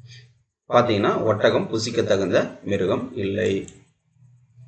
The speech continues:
அடுத்தது. முயலை ஏன் உண்ணக்கூடாது? அதற்கு என்ன இல்லை? ஏன் முயலை வந்து புசிக்க கூடாத உணவுன்னு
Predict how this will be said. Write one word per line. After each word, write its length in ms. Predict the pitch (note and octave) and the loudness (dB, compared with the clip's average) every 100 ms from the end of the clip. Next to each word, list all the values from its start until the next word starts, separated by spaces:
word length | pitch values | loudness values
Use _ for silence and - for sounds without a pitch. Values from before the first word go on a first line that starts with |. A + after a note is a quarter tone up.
| _ _ _ _ - | _ _ _ _ -2
அடுத்தது. 500 | A2 C3+ C#3+ G#2 G2+ | 2 2 2 2 2
முயலை 760 | A2 D3+ C3+ G#2+ F3 - - - | 4 6 8 6 2 -2 -16 -8
ஏன் 400 | G#2+ B2+ E3 E3 | 2 4 4 0
உண்ணக்கூடாது? 840 | A2 A#2+ A#2 G#2 G2+ G2+ G2 F2+ | 0 2 0 0 0 2 0 0
அதற்கு 540 | G#2 G#2 A2 - F3 - | 0 0 0 0 -2 0
என்ன 300 | A2 G#2+ A2 | 0 0 0
இல்லை? 400 | G2 F#2+ G2 F#2 | -2 -2 0 2
ஏன் 180 | C#3+ | 2
முயலை 260 | C3 A#2+ A#2 | 4 4 4
வந்து 200 | G#2+ A2+ | 2 0
புசிக்க 380 | A#2 A2+ - A2+ | -2 -4 -4 -4
கூடாத 380 | A2 A2 G#2+ G2+ | 2 4 4 4
உணவுன்னு 340 | F#2+ G2 G#2 | 2 0 -2